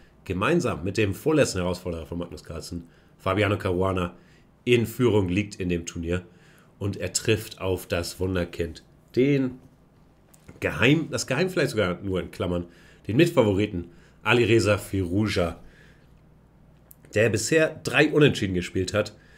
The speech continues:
Sehr gemischte Partien, stand zweimal mit Schwarz unter Druck. Mit Weiß hat er selber Druck gemacht gegen Nakamura. Aber konnte die Partie nicht gewinnen. Und hat jetzt zum dritten Mal in den ersten vier Partien Schwarz.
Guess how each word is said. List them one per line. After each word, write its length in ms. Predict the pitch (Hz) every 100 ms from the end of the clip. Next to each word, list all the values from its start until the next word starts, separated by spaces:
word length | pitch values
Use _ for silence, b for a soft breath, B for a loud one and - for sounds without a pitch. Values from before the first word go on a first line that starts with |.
| b b
Sehr 280 | - 101 110
gemischte 480 | - 95 101 - 98
Partien, 400 | 98 87 98 92
stand 180 | 107
zweimal 240 | - 127 139
mit 100 | -
Schwarz 360 | - 120 135
unter 160 | 113 107
Druck. 320 | 90 110 113 - B B
Mit 100 | 92
Weiß 240 | 90 127 139
hat 60 |
er 40 | 117
selber 220 | 127 123
Druck 180 | - 90
gemacht 360 | 87 82 -
gegen 340 | - 95 90 87
Nakamura. 600 | 87 - 87 90 92 90 - _ _ _ _ _ _ _ -
Aber 140 | 104 92
konnte 200 | 113 107
die 60 |
Partie 200 | 107 95
nicht 120 | 101
gewinnen. 320 | 98 90 101 104 B B B
Und 140 | 107
hat 140 | 131 113
jetzt 360 | 160 175 -
zum 200 | - 127
dritten 280 | 117 180 185
Mal 220 | 180 151
in 80 | 123
den 80 | 123
ersten 200 | 131 127
vier 140 | 131
Partien 300 | 127 110 107
Schwarz. 500 | 95 - 127 - -